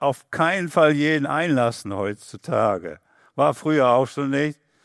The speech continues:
Schwiegermutter, die hatte so eine alte Tür aus Brasilkäfer, die haben wir immer noch. Da war so ein Vorhängeschloss von innen.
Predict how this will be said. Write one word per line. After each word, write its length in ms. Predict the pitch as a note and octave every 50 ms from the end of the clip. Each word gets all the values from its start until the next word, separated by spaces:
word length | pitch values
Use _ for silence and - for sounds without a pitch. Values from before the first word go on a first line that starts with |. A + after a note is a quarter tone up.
| _ _ _
Schwiegermutter, 720 | - - - D#3 D3+ D#3 D#3 D3+ D3+ D3+ D#3 - D#3+ D3
die 200 | C3 C3+ C3+ A#2+
hatte 240 | B2+ B2+ A#2 C3 A#2+
so 120 | A2 A2+
eine 200 | G#2+ G#2+ A2 A2
alte 280 | G#2+ G#2+ A2 A2 A#2+ A#2
Tür 280 | - - C#3+ C3 B2+ A#2+
aus 80 | A#2 A2
Brasilkäfer, 720 | - G#2 G#2 G#2 G#2+ A#2 C3 C3 - C#3 B2+ A2 G#2+ G#2+
die 60 | G#2
haben 160 | G#2 A2 G#2
wir 100 | G2+ G#2+
immer 180 | G#2+ A2+ A#2 A#2+
noch. 240 | B2 B2+ C3 C3+ _ _ _ _ _ -
Da 140 | A#2+ A2+
war 140 | A2+ A#2+ A#2
so 80 | G#2+ G#2+
ein 80 | G#2+
Vorhängeschloss 800 | - - D3+ D#3+ D#3 C3 A#2 G#2 F#2+ F#2 - - - E2+ F2 -
von 200 | - - G2 F#2+
innen. 360 | - A2 G#2 F#2 E2 E2+ F2